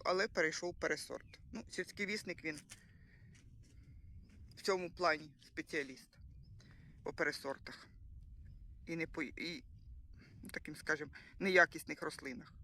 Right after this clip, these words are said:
Це, е, лілія, яка в мене вже давно. Ось їй вже, мабуть, ну, на цьому місці вона вже років шість росте. А взагалі, ну, її в-,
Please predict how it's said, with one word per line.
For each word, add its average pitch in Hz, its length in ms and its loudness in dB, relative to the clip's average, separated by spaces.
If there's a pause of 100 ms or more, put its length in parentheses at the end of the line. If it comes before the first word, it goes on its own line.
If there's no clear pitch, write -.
(520)
Це, 214 240 8 (680)
е, 180 200 4
лілія, 180 440 0
яка 165 300 0
в 160 80 0
мене 156 180 -2
вже 143 280 -4 (400)
давно. 151 600 0 (500)
Ось 143 180 -14 (100)
їй 170 180 -4
вже, 165 220 2
мабуть, 160 460 -2 (600)
ну, 190 120 2
на 185 80 4
цьому 196 260 6
місці 190 340 2
вона 160 180 2
вже 151 160 2
років 151 300 2
шість - 560 -2 (100)
росте. 139 440 -2 (560)
А 151 220 6
взагалі, 175 720 6
ну, 185 180 -2
її 202 220 -4
в-, 180 120 -10